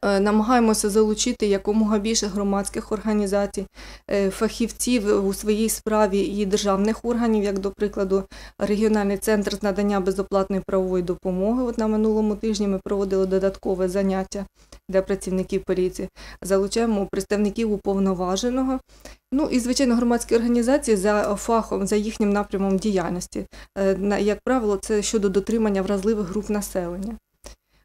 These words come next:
От завдяки таким додатковим, е, заходам ми, ми підвищуємо, нагадуємо їм, е, якісь нор-, норми, норми законодавства, в тому числі, е,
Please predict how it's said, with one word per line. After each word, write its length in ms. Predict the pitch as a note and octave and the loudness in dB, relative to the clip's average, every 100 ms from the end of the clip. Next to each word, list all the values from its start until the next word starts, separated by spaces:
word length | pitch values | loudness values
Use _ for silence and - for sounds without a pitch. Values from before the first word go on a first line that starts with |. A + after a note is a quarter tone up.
| - | -2
От 200 | B3 C4 | 0 2
завдяки 380 | B3 A#3 C#4 D4+ | 2 2 0 0
таким 380 | B3+ A#3+ C4+ A#3+ | 0 2 2 2
додатковим, 800 | G#3 G#3+ G#3+ - A3 G3 F#3+ F3+ _ _ _ - | 2 0 0 -2 0 0 -2 -6 _ _ _ -4
е, 360 | G3 G3 G3 | 0 2 2
заходам 520 | F#3+ A3 C#4+ D#4+ A3+ G#3+ | 0 0 0 2 2 2
ми, 100 | G#3+ | 2
ми 280 | G#3 A#3+ C4 | 2 0 0
підвищуємо, 600 | G#3+ G3+ C#4 C#4+ G#3+ F#3+ | -2 0 0 2 2 2
нагадуємо 800 | G3+ G#3+ G3 F#3+ F#3 G3+ A#3 B3+ | 2 0 0 0 0 0 2 2
їм, 300 | B3+ C4+ C#4 - _ _ _ - | 2 2 0 -4 _ _ _ -2
е, 140 | A#3 A3+ A3+ | 4 4 4
якісь 500 | A#3 - B3 A3 A3+ | 2 -2 -2 -2 0
нор-, 440 | A3+ A3+ A3+ A3 | 2 4 2 2
норми, 340 | A3 A3+ A3+ | 2 4 2
норми 520 | A3 A3+ A3 A#3 A3 G#3+ | 2 2 4 4 4 2
законодавства, 800 | G#3+ A3+ A3 G#3+ G#3 G#3+ - G3 | 0 0 2 2 2 0 -2 -4
в 20 | |
тому 240 | A#3+ C4 | -2 0
числі, 640 | A3 G3+ - A3 B3 B3+ B3+ - - _ - | 0 -2 -2 0 2 0 -2 -8 -20 _ -6
е, 280 | G3 G3 | -2 0